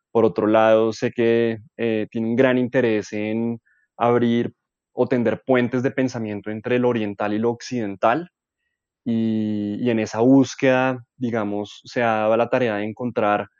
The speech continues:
referentes históricos, mitológicos, filosóficos, eh, para conjugar una serie de reflexiones, eh,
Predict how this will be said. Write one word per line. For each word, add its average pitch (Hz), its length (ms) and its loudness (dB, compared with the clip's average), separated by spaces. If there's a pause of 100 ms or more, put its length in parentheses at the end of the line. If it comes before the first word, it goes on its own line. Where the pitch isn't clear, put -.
(160)
referentes 117 540 0
históricos, 117 840 0
mitológicos, 110 1000 -4
filosóficos, 107 920 -4 (560)
eh, 110 260 2
para 120 200 2
conjugar 117 400 0
una 123 120 0
serie 151 260 4
de 160 60 4
reflexiones, 151 1040 -2 (140)
eh, 101 1040 -4